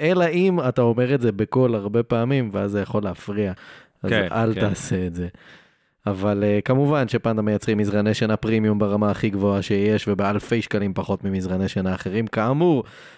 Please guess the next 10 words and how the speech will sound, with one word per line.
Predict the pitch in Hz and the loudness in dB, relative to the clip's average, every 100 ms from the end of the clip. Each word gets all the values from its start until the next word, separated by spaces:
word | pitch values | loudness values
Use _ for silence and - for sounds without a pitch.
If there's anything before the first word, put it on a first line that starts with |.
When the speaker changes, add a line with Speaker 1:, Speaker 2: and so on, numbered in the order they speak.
| _ | _
Speaker 1:
מצעים | 120 123 113 127 123 139 151 | -2 0 2 0 2 4 4
נהדרים, | 139 127 113 117 120 131 120 113 107 | 4 2 4 2 4 4 4 2 -2
אה, | - 117 107 101 | -4 -2 0 0
שמיכת | - 113 - 127 - - | 0 -2 0 0 -2 -6
פוך | - 135 110 85 - | 2 4 4 0 -2
סינתטי | 127 117 104 123 - 127 117 110 | -2 -2 2 0 2 0 0 0
מצוינת | 101 - 104 107 107 | -2 -2 0 0 0
לחורף. | 98 - 104 101 98 - - - - _ _ - | -4 0 0 2 -2 -6 -18 -20 -20 _ _ -6
יש, | 95 101 - 104 | 0 0 0 0
אה, | 98 | 2